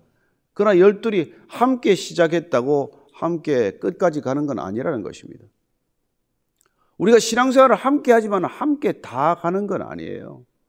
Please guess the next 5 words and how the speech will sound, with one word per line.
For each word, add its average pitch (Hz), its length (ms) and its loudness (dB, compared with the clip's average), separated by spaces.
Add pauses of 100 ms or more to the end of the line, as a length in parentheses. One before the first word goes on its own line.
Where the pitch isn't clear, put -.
(1000)
우리가 202 180 4
끝까지 277 480 2
가는 208 240 2
사람은 175 720 -2 (1200)
또 196 460 4